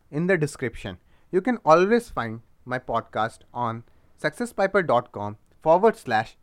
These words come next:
podcast. And the final app that I have been using is Unfollowers for Instagram.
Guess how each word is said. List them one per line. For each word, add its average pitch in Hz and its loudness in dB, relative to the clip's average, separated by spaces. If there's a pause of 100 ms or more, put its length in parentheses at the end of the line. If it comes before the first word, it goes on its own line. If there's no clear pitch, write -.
(140)
podcast. - 0 (540)
And 214 -2
the 277 -4
final 202 4
app 123 0 (100)
that 165 -6
I 170 0
have 175 -2
been 180 2
using 120 -2 (140)
is 180 2 (180)
Unfollowers 139 2
for 160 2 (140)
Instagram. 110 -4